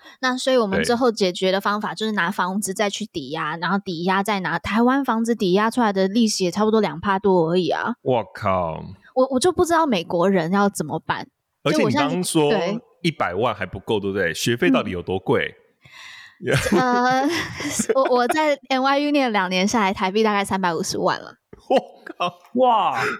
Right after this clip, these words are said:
Speaker 1: 不，不是学费，就是整个生活费，然后全部加起来。但是
Speaker 2: 就开销，总开销。
Speaker 1: 对，总开销大概三百五十万。但是我告诉你，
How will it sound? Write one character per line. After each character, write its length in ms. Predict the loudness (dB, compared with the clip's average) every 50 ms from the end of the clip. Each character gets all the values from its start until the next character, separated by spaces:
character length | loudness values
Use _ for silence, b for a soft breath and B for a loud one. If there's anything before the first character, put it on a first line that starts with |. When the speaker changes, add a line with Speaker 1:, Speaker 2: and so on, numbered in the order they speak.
| -12 -6 0
Speaker 1:
不， 640 | 2 2 2 0 -2 -2 0 0 0 0 -2 -2
不 80 | -2 0
是 100 | 0 2 2
学 180 | 2 0 0
费， 160 | 2 0 0
就 100 | 2 2
是 80 | 2 2
整 160 | 2 0 -2
个 100 | -2 -2
生 220 | 0 0 0 0 2
活 200 | 2 2 0 0
费， 260 | 0 0 0 2 2
然 100 | 2 2
后 140 | 2 2 2
全 480 | 0 -2 -2 0 2 4 4 4 4
部 180 | 4 2 2 2
加 220 | 2 0 0 0
起 140 | -2 -4 -6
来。 60 | -2
但 120 | -2 0 2
是 80 | 2
Speaker 2:
就 60 | 2
开 260 | 0 0 0 0 2 2
销， 320 | 2 2 2 0 0 0
总 180 | 0 0 -2 -2
开 200 | 0 0 0 0 0 0
销。 160 | -2 -2 -2
Speaker 1:
对， 80 | -2
总 180 | 0 0 -2 0
开 200 | 0 0 0 2
销 120 | 2 2
大 100 | 0 0
概 60 | 0 0
三 160 | 0 0 0
百 140 | 2 0 0
五 80 | -2
十 80 | -2 -2
万。 100 | -2 2
但 160 | 4 4 6
是 80 | 6 6
我 200 | 6 6 4 4
告 160 | 2 2 2
诉 60 | 2
你， 120 | 0 0